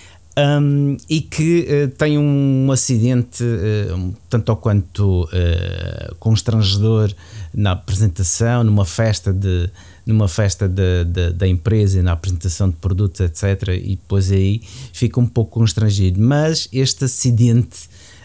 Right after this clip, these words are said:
ahm, também tem a ver com a qualidade dos produtos e,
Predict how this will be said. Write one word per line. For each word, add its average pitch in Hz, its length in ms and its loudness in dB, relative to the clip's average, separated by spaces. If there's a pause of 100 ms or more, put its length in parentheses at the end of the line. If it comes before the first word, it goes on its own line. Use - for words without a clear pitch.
(140)
ahm, 113 540 2
também 123 280 0
tem 120 240 0
a 113 40 2
ver 110 320 2
com 107 360 0
a 69 100 -4
qualidade 95 580 0
dos 104 120 0
produtos 123 880 -2
e, 175 420 -4